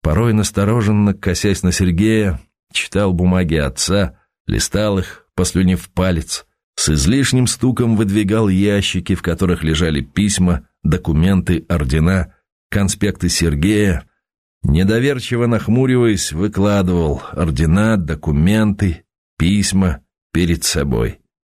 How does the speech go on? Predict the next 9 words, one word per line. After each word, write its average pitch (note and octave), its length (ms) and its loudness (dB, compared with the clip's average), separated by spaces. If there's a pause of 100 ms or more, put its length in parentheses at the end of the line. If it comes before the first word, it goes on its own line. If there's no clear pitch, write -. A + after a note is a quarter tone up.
(340)
И D2 120 2
были F#2+ 340 2
ненавистны F#2+ 840 2
Сергею D#2+ 680 0
его D#2+ 220 2
цепкие D2+ 680 -2
руки, F2 460 -2 (440)
плоская D#2+ 500 -2
спина, E2+ 540 -2